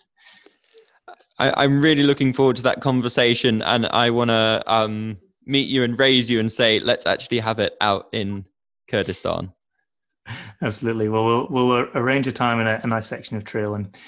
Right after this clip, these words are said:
Speaker 2: you'll be very welcome to come out. Perhaps you can, uh, swing by on your bike.
Speaker 1: I can't wait.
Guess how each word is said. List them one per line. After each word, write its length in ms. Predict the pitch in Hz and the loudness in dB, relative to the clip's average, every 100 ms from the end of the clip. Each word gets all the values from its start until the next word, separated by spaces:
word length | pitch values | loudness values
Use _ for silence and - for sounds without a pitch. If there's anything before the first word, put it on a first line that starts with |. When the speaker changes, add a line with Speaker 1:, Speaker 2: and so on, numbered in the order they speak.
| - - - _ - | -20 -20 -20 _ -6
Speaker 2:
you'll 100 | 113 | -2
be 60 | |
very 180 | 110 110 | 2 2
welcome 280 | 104 98 110 | 2 0 -6
to 60 | 98 | -4
come 120 | 104 | -6
out. 160 | 104 | -6
Perhaps 260 | - 110 - | -6 -6 -6
you 40 | |
can, 160 | - 104 | -8 -6
uh, 160 | 101 92 | -6 -6
swing 240 | 117 107 | -6 -2
by 120 | 107 | -2
on 80 | 101 | -4
your 100 | 98 | -4
bike. 320 | 104 107 - _ _ _ _ _ - | -6 -6 -10 _ _ _ _ _ -8
Speaker 1:
I 80 | |
can't 260 | 120 120 107 | -4 -2 0
wait. 260 | 95 82 | -2 -2